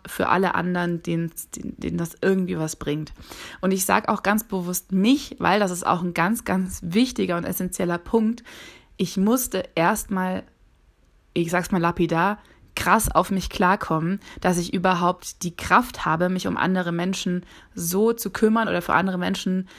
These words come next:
so auf so einer breiten Masse vielleicht dann auch irgendwann da zu sein,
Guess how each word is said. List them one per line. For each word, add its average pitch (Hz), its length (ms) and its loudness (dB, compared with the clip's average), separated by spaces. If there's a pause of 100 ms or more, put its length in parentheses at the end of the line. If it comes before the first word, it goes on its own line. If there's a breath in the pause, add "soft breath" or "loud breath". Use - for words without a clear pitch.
(200 loud breath)
so 190 460 2
auf - 180 -2
so - 80 -8
einer 185 140 0
breiten 165 360 -2
Masse 190 340 4
vielleicht 160 340 -2
dann 165 80 -4
auch 165 180 -6
irgendwann 165 400 -2
da 180 220 0
zu - 120 -6
sein, 165 460 -2